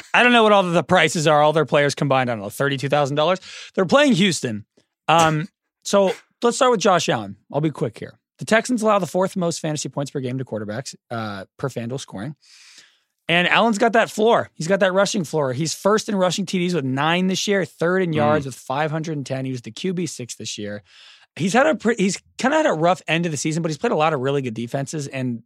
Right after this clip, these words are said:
Speaker 1: uh, Houston is not really that. And that's why I don't mind John Brown or Cole Beasley, which we'll get to our lineup later. But the Texans' corners are not good. They have thirty-five-year-old Jonathan Joseph. They got Vernon Hargraves from the Bucks, and they got Gareon Conley from, I think, the Raiders. Um,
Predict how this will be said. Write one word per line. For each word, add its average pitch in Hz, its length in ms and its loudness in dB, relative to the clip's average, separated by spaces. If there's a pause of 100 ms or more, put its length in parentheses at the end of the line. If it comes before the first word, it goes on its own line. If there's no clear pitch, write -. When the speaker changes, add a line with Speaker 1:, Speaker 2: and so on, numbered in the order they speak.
(680)
Speaker 1:
uh, 131 240 0
Houston 185 420 -2
is 165 100 0
not 156 200 2
really 135 220 -2
that. 117 340 -2
And 127 100 -6
that's 156 180 -2
why 165 140 2
I 156 40 2
don't 156 140 0
mind 147 220 -2
John 147 220 0
Brown 139 240 -2
or 143 260 -4
Cole 131 220 -6
Beasley, 131 440 -6
which 123 280 -8
we'll 120 80 -6
get 127 140 -8
to 135 100 -8
our 117 80 -4
lineup 117 280 -8
later. 131 320 0
But 123 260 -2 (220)
the - 80 -8
Texans' 226 380 0
corners 190 320 -2
are 156 40 -2
not 143 220 0
good. 117 240 -2
They 123 80 -4
have 127 120 -4
thirty-five-year-old 165 640 0
Jonathan 143 300 -2
Joseph. 117 400 -6 (240)
They 143 80 -8
got 139 120 0
Vernon 160 280 2
Hargraves 147 460 0
from 143 140 -8
the 117 60 -4
Bucks, 117 580 -4 (260)
and 131 80 -4
they 143 60 0
got 139 160 0 (140)
Gareon 147 400 0
Conley 156 360 0
from, 135 160 -2
I 127 80 0
think, 165 160 -4
the 117 80 -4
Raiders. 131 440 -4 (460)
Um, 160 380 2